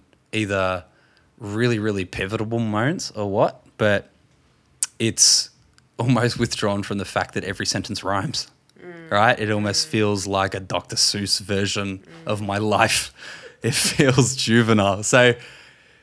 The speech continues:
Speaker 1: I think the idea of, um, like, mastering the emotions could probably give me a sense to take it into a better medium. But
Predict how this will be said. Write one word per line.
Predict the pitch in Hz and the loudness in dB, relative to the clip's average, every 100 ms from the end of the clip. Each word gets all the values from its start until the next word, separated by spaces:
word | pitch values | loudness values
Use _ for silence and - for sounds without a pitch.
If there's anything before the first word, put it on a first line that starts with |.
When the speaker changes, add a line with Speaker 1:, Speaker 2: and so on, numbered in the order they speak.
| _ | _
Speaker 1:
I | - 123 | -4 -2
think | 135 131 131 | 2 2 2
the | 120 | 0
idea | 104 110 107 - 110 104 | 2 2 0 -2 0 0
of, | 98 | 0
um, | 101 95 92 92 - _ _ _ _ _ _ _ _ _ _ _ _ _ - | -2 -2 -4 -6 -12 _ _ _ _ _ _ _ _ _ _ _ _ _ -4
like, | 110 98 | -2 0
mastering | 113 113 110 104 104 - - 107 110 107 | 0 0 4 4 4 2 2 4 4 2
the | 98 107 | 2 2
emotions | 104 98 98 107 135 160 170 - - _ - | 2 2 0 2 2 2 0 -4 -8 _ -8
could | - 110 | -2 -2
probably | - 110 101 104 110 104 | 0 0 2 0 -2 -2
give | 98 - 101 95 | -4 -6 -4 -4
me | 104 98 98 | -4 -2 0
a | 95 | 0
sense | - - 95 95 - | 0 0 0 0 0
to | - 98 | 0 -4
take | 90 - - 110 - | -8 -8 -4 -2 -2
it | 110 - _ _ _ _ _ _ | -4 -4 _ _ _ _ _ _
into | - 107 101 110 | -6 -4 -2 -4
a | 98 | -4
better | 95 95 95 | -2 -2 -2
medium. | 95 95 92 90 95 - - | -2 -6 -8 -14 -16 -8 2
But | 110 107 - | 4 4 0